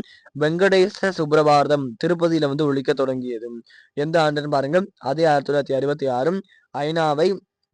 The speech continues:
அங்க பாடுறாங்க. அடுத்து வந்து பாத்தீங்கன்னா, அவங்க, ஆ, குரல்ல பதிவு செய்யப்பட்ட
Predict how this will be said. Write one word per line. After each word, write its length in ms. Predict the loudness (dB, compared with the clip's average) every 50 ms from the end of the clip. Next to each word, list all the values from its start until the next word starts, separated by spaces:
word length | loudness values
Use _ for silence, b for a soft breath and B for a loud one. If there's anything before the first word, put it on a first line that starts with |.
| _ _ _ _ _ -8
அங்க 180 | -6 -4 -4 0
பாடுறாங்க. 440 | 0 0 0 2 0 -2 -2 0 2
அடுத்து 280 | 2 2 2 0 -4
வந்து 120 | -4 -4 -4
பாத்தீங்கன்னா, 320 | -6 -6 -4 0 0 0 0 -2 -6 b b b b b
அவங்க, 300 | 2 2 2 4 4 4
ஆ, 100 | 6 6 4 2 0 -4 _ _ _ _ _ -10 -2
குரல்ல 380 | 2 4 6 6 6 4 4 4
பதிவு 280 | 4 2 2 2 0 0
செய்யப்பட்ட 480 | 0 0 0 0 2 0 0 2 4